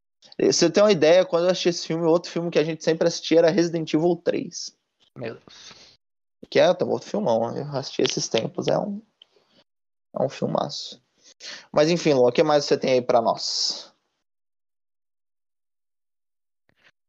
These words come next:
Speaker 2: É, é, era isso, né? Daí meio que ele se fode o tempo todo no filme e ele morre.
Speaker 1: Cara,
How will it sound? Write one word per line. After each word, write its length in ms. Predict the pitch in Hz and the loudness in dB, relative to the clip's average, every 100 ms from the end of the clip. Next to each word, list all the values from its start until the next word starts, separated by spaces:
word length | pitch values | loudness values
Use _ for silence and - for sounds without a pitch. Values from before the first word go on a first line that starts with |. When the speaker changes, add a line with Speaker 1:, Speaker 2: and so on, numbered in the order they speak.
| _ | _
Speaker 2:
É, 240 | 190 160 156 - | -12 -10 -10 -12
é, 180 | 156 151 _ | -12 -12 _
era 220 | 147 151 208 | -10 -6 -6
isso, 320 | 247 - 202 | -6 -8 -8
né? 120 | 214 - - | -10 -12 -12
Daí 320 | 151 131 139 | -8 -6 -6
meio 220 | 151 147 | -6 -6
que 280 | - 175 208 - _ _ - | -6 -6 -6 -8 _ _ -12
ele 160 | 151 147 | -8 -4
se 120 | - | -4
fode 300 | - 135 131 | 0 0 -2
o 20 | |
tempo 200 | - 135 - | -4 -8 -6
todo 280 | 147 180 - | -4 -4 -8
no 100 | 151 | -8
filme 300 | - 160 202 - _ _ _ _ _ | -6 -8 -10 -16 _ _ _ _ _
e 220 | 151 147 156 _ _ - | -12 -12 -12 _ _ -8
ele 260 | 151 160 - _ _ _ _ _ _ | -6 -6 -10 _ _ _ _ _ _
morre. 260 | 147 143 - _ _ _ _ _ _ _ - _ - | -6 -6 -10 _ _ _ _ _ _ _ -20 _ -4
Speaker 1:
Cara, 300 | 131 127 | 0 2